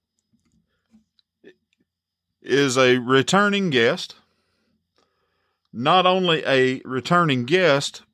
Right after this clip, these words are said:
but a former co-host. Melissa Stewart makes her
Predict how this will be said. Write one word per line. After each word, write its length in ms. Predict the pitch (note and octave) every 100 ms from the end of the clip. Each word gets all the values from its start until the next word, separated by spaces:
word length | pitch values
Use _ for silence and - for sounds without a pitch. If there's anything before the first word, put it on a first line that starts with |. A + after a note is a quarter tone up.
| _
but 560 | A2+ F#3+ F#3+ E3 - - _ _ _ _ _
a 140 | - A#2
former 420 | - F#3+ F3+ F3
co-host. 720 | E3+ F#3 C3 G#2+ F2+ - - - _ _ _ _ _ _ _ _ _ _ _ _ _ -
Melissa 480 | C#3 G3+ A3 G#3+ F#3+
Stewart 600 | - - G3 B2+ B2 C3
makes 380 | C3+ C3+ -
her 420 | D3+ C3+ A#2 A2+